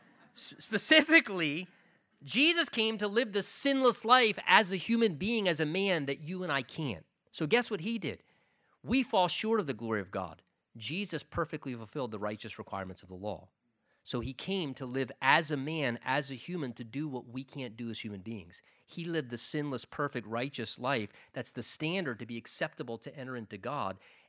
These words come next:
And then he also, as a human being, took all the punishment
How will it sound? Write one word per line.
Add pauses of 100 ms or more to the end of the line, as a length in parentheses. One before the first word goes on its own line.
(100)
And
then (1120)
he
also,
as
a
human
being, (120)
took
all
the
punishment